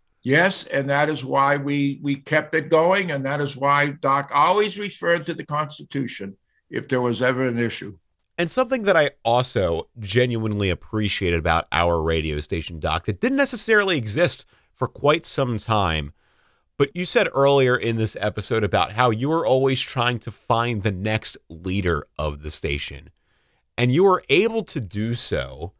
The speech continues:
Speaker 2: somewhat, in some way. I don't know how exactly I wanna say this. I wanna, I wanna say it delicately. But there came a point in time where W I X Q developed some seed money.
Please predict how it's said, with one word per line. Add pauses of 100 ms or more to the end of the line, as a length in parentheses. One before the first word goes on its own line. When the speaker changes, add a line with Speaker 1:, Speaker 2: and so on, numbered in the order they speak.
(180)
Speaker 2:
somewhat,
in
some
way.
I
don't
know
how
exactly
I
wanna
say
this.
I
wanna,
I
wanna
say
it
delicately. (760)
But (640)
there
came
a
point
in
time
where
W
I
X
Q
developed
some
seed
money.